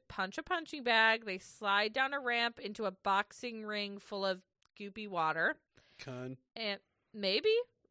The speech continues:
Speaker 1: maybe partially. And then there are boxing gloves, and inside of the boxing gloves, there are secrets, um, and they have to guess whose dirty laundry it is by kissing them.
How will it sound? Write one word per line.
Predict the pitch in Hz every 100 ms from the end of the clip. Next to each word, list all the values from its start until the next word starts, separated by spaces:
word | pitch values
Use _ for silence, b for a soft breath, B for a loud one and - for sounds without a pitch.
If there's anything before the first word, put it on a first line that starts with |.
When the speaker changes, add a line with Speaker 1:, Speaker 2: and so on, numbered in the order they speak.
| _ _
Speaker 1:
maybe | 214 202 240
partially. | - 233 - 370 320 392 _ _ b b b -
And | 226 233
then | 240 233
there | 220
are | 208
boxing | 208 247 269 - - 247
gloves, | 214 196 180 180 190 - -
and | 202 196
inside | 196 262 269
of |
the | 262
boxing | 254 233 - 233
gloves, | 214 208 202 196
there | 196 151
are |
secrets, | 170 - 311 - 294 277 - - - -
um, | 196 190 180 175 170 180 _ -
and | 185 185
they |
have | 190 185
to | - 180 180
guess | 220 262
whose | 277 233
dirty | 220 214 220
laundry | 190 185 190
it | 190
is | 185 170
by | 175
kissing | 165 180 - 160
them. | 143 -